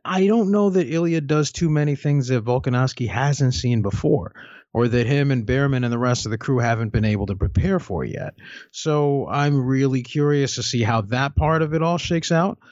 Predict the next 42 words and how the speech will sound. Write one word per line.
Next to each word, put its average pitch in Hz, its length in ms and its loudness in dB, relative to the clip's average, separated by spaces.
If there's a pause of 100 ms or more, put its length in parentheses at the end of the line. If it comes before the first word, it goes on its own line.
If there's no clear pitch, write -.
(920)
But 117 480 2
I, 107 340 -2 (140)
yeah, - 160 -2
I, - 160 0 (120)
I 127 140 0
mean, 120 260 0
I 120 180 0
expect 139 340 -4
fireworks. 120 720 0 (500)
I 139 120 -2
still 139 260 0
think 131 240 -2
Volkanovski 120 580 0
has 110 300 0
it. 107 140 -2 (1000)
Yes, 147 560 0
there 131 220 0
is 120 120 -2
a 117 100 -4
very, 120 400 0
very 110 300 0
strong 113 320 0
chance 117 340 0
that 107 100 -2
Topuria 101 480 0
takes 104 280 -2
it 98 80 -2
home. 92 360 2
Do 120 180 -2
not 113 220 0
get 107 180 0
me 92 100 -2
wrong. 95 380 2
This 90 200 -2
man 104 220 2
is 98 140 0
not 101 220 0
someone 104 260 2
you 95 80 0
wanna 95 200 2
count 98 300 0
out. 98 240 2